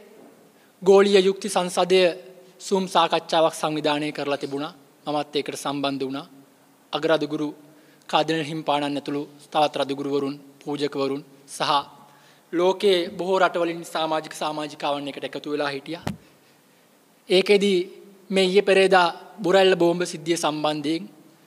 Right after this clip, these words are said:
විශේෂ කරුණු කාරණා රැසක් ඉස්මතු වුණා. මම ගොඩක්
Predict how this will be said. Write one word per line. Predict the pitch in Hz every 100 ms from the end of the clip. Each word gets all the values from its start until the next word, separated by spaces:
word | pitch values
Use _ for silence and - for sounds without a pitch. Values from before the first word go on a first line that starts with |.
| _
විශේෂ | 180 185 175
කරුණු | 180 160 160
කාරණා | 165 156 160 156
රැසක් | 147 - 180 - - _ _ -
ඉස්මතු | 180 160 147 139
වුණා. | 123 110 - _ _ _ _ _ _ _ _ _ _ _ _ -
මම | 190 180
ගොඩක් | 185 196 190